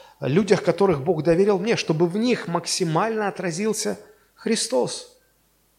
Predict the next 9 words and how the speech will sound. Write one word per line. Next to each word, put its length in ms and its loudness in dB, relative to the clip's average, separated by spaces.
Именно 400 6
так 580 4
и 100 2
формулирует 800 4
свою 240 2
задачу 440 2
апостол 460 0
Павел. 360 0
Посмотрите, 600 -2